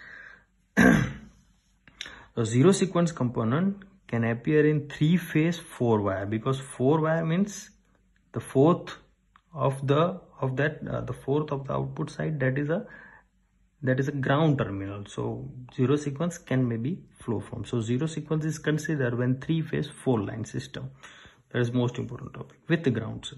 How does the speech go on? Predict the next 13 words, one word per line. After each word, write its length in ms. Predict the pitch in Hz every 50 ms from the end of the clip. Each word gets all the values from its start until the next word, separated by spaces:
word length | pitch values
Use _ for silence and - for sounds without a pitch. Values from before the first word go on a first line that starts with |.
| - - _ _ _ - - - - - - - - - _ _
Now 120 | - 131 123
sum 420 | - - - - 147 175 190 185
of 200 | 190 180 175 -
the 60 | -
instantaneous 800 | 180 156 151 143 - - - 165 165 160 160 156 156 151 147 139
voltage 500 | - 131 127 120 110 107 117 120 123 127 -
and 300 | - 143 151 156 151 -
current 480 | - 156 135 117 110 101 120 147 151 - - - _ _ _ _ _ _ _
is 220 | - 135 131 127 -
always 640 | 110 120 120 117 113 117 117 135 160 196 202 151 139
equal 340 | 131 - - 110 110 107 107
to 120 | 113 110
zero 360 | 110 113 110 107 - - -